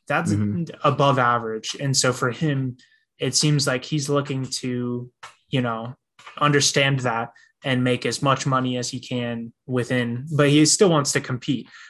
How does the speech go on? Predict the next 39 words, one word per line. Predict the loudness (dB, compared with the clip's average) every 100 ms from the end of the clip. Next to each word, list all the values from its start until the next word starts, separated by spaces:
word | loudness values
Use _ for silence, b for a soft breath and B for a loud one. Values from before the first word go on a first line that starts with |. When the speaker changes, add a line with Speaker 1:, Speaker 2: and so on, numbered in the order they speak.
| 0
Speaker 1:
And |
that's | 2 4
what | 2
I |
love | 4 2
about | 2 0 0
Melvin | -2 -4 -6
Gordon | -6 -4
when | -4 -6
he | -8 -8
was | -4 -2
here, | -2 -2
is | -2
he's | 0 0 -2
definitely | -2 -2 -2 -4
a | -4
passionate | -4 -4 -2 -4 -6
guy | -4 -2 -2 -6 b b b
and | -4
he | -2
wants | 0 -2 0 -2
to | -4
win. | -4 -4 -6 -8 -12 b b -2
Um, | 0 0 0
but | -2
you | 0
can | 0 0
see | 2 2
the | 2 -2
perspective | -4 -8 -8 -2 -4 -2 -6 -6 -6
of, | -4 -2 -4 -8 -12 _ _ _ _ -2
um, | 0 0 -6 -10 -14 -12 -8 -6 -4
not | -4 2 6 8
necessarily | 6 4 4 4
being | 2 0
all | 2 4 6
about | 6 4 2
the | 2
money, | 0 0 -2 -6